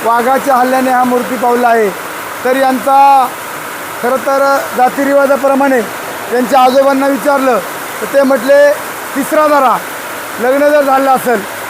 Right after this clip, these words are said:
तर आमच्यामध्ये दावा धरतात, म्हणजे आदिवासी ठाकर आम्ही सर्व एकच आहेत, प्रत्येक समाजामध्ये वेगवेगळ्या प्रकारचा रीतिरिवाज असतो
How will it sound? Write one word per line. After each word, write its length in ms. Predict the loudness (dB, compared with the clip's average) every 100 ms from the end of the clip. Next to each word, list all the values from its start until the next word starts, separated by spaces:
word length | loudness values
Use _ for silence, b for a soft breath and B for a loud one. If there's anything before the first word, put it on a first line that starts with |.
| -12 -4
तर 120 | 0
आमच्यामध्ये 640 | 0 0 0 0 4 4 4 0 -12 -4
दावा 300 | 2 4 4
धरतात, 380 | 2 2 2 -2 -4 -10 -12 -8
म्हणजे 180 | -4 2
आदिवासी 500 | 2 2 0 0 -2
ठाकर 440 | -2 -2 0 0 -2 -6 -8
आम्ही 200 | -4 -2
सर्व 280 | -2 0 2
एकच 360 | 4 4 2 2
आहेत, 120 | 2 0 -8 -10 -6
प्रत्येक 380 | -4 0 -2
समाजामध्ये 540 | 0 -2 0 2 4 4
वेगवेगळ्या 360 | 4 4 2
प्रकारचा 500 | 2 0 -2 0 0 0 -4 -12 -12 -6
रीतिरिवाज 540 | -4 -2 0 2 2 2
असतो 420 | 0 0 0